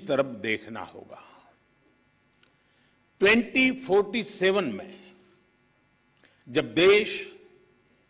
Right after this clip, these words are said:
अपनी आजादी के सौ साल पूरे करेगा, तब हम देश में कैसी न्याय व्यवस्था देखना चाहेंगे, हम किस तरह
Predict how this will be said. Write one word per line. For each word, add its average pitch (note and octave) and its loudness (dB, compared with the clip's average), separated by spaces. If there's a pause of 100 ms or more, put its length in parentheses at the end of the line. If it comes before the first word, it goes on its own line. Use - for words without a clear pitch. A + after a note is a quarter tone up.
(480)
अपनी A3 2 (120)
आजादी D#3 2
के F#3 0
सौ D#3+ -4
साल E3+ -4 (180)
पूरे A#3+ -2
करेगा, G#2+ -10 (1400)
तब A3+ 6
हम A#3 4
देश A3 6
में B3+ 2 (120)
कैसी F#3 0
न्याय D3+ 0
व्यवस्था D3+ -4 (160)
देखना D3 -2
चाहेंगे, F#2+ -18 (1800)
हम A#3 4 (120)
किस C4+ 2
तरह B3 4